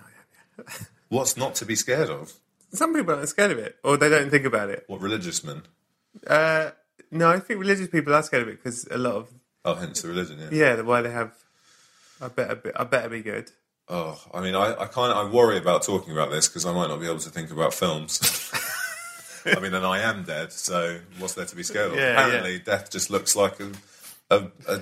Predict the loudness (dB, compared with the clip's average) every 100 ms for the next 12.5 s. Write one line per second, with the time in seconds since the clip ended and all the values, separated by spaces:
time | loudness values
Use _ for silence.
0 | 2 2 2 4 6 4 0 -6 -4 -2
1 | -2 -2 -2 -2 -4 -8 -10 -6 -4 -2
2 | -4 -2 0 0 -2 -6 -4 -6 -6 -4
3 | -4 -4 -10 -12 -8 -6 -4 -4 -6 -8
4 | -6 -10 -4 4 4 4 0 0 -2 0
5 | 0 -2 -8 _ -18 -16 -8 -6 -6 0
6 | 0 2 2 2 0 0 -4 -6 _ _
7 | _ _ _ -20 -20 _ _ -2 2 2
8 | 2 -4 -6 4 6 6 2 -12 -14 -18
9 | _ _ -18 -18 -14 -6 -4 -4 -6 -6
10 | 0 4 4 4 -2 0 4 6 6 4
11 | -2 -6 -6 2 2 2 -6 2 4 4
12 | 2 -6 -6 -6 -8